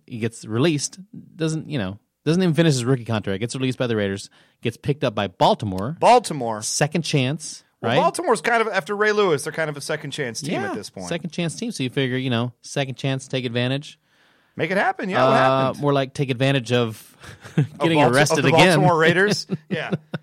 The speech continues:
Speaker 2: Take advantage of us, please.
Speaker 1: Uh, so gets arrested again. He shouldn't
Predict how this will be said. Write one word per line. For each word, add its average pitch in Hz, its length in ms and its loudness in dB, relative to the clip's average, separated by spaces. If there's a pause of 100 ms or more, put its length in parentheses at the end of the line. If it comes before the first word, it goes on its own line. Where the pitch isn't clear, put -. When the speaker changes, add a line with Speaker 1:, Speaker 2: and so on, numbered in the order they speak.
(100)
Speaker 2:
Take - 240 -16
advantage 160 400 -4
of 127 80 -8
us, 151 240 2
please. 117 440 -10 (640)
Speaker 1:
Uh, 120 380 0
so - 140 -6
gets 117 180 -4
arrested 113 320 -2
again. 104 520 -4 (640)
He - 120 -12
shouldn't 185 320 -4